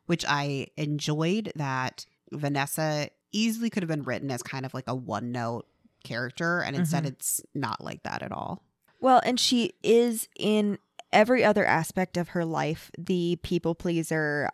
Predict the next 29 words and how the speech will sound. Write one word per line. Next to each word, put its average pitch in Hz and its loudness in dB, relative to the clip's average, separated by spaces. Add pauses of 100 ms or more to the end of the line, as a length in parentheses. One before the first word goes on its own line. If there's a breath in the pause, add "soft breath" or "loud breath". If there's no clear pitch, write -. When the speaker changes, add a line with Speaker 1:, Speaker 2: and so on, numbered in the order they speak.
(260)
Speaker 2:
you 175 0
know, 131 -2
the 151 0 (220)
"I'm 147 0
coming 170 2
out 151 2
in 160 0
society 160 2
and 160 0
everything," 151 -2 (480 loud breath)
wants 165 2
to - -8
do 175 4
everything 156 0
perfect 165 0
in 151 -2
every 214 6
other 202 6
aspect 151 2
except - -2
for 165 2
with 147 -2
Dora. - -2 (280 soft breath)
Speaker 1:
And 165 2
with 156 4
Dora, 170 4
she 160 0
is, 147 -4
like, 120 -6